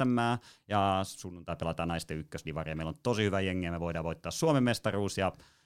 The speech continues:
ties mitä, niin sitä ei kiinnosta, kun se ei ole urheiluihmisiä. Eli mä palasin, mulla oli pari vuotta taukoa ja meillä oli kolme ja yksivuotiaat lapset ja sit mä mietin, että mites mä voisin palata tähän valmennushommiin. Ja mulle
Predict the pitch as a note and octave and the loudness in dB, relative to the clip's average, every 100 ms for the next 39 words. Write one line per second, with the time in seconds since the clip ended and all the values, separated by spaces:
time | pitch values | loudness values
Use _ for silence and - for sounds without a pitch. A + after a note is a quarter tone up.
0 | _ - F2+ - F#2+ F#2 F2+ C3+ A2 F#2+ | _ -4 -2 0 0 0 -2 0 0 0
1 | F2 D#2+ D2 - - A2 G2+ G2+ D#2+ C#2+ | -2 -4 -4 -8 -4 0 2 0 -2 -6
2 | C#2+ - - _ _ _ _ _ F#2+ B2 | -8 -12 -18 _ _ _ _ _ -2 0
3 | C#3 E3 E3 A#2+ G#2 G#2+ C#3 A2 F#2+ F2+ | 2 2 2 2 2 2 2 0 0 -2
4 | F2+ G#2 F#2+ - D#2+ E2+ F2+ G#2+ F#2 E2 | -2 2 2 2 -2 -2 -2 0 0 -2
5 | E2+ - D#2 D#2 D2 D#2+ E2 - D2 D2+ | -4 -6 -8 -6 -8 -6 -6 -8 -10 -10
6 | - _ _ _ _ _ _ _ - B2+ | -10 _ _ _ _ _ _ _ -8 0
7 | C#3 A#2 G#2 F#2+ G#2 C#3 B2 G#2 F2 F2 | 2 2 0 -2 0 0 0 0 -2 -2
8 | F2 F2+ E2 D#2+ - D#2+ F2 E2+ D2 C#2+ | -2 -2 -2 -4 -8 -4 -2 -2 -4 -6
9 | D2 C#2+ C#2+ D2+ G#2 | -6 -6 -6 -6 -6